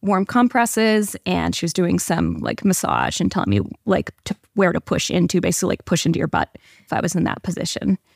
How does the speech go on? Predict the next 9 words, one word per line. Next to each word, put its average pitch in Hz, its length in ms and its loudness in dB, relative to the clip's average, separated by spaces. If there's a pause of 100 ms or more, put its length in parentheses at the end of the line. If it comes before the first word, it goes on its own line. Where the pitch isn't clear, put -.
(120)
And 170 500 0 (220)
that 170 380 0 (240)
was 175 580 0
really 202 260 2
helpful. 196 540 -2
And 233 160 2
at 202 140 2
this 269 180 -2
point - 480 -2